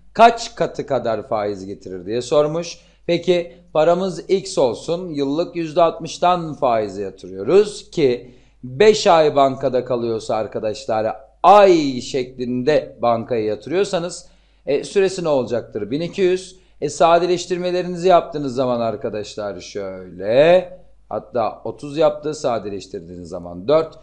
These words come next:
Yani x bölü dört kadar faiz getirecek. Yani kendisinin dörtte biri kadar ne yapacaktır arkadaşlar? Faiz getirecektir.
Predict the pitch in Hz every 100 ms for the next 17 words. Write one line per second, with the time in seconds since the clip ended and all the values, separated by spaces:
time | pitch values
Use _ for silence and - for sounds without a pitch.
0 | _ _ 147 175 147 127 175 170 - _
1 | 202 208 - 147 139 123 120 190 190 -
2 | 147 160 160 156 139 151 147 156 165 139
3 | 165 165 139 127 104 - 131 139 135 -
4 | 147 156 127 131 127 - 180 160 123 113
5 | 98 101 123 156 127 101 101 - 95 90
6 | - 92 95 - 160 - 123 95 98 156
7 | 151 - 87 87 - 82 85 90 - 92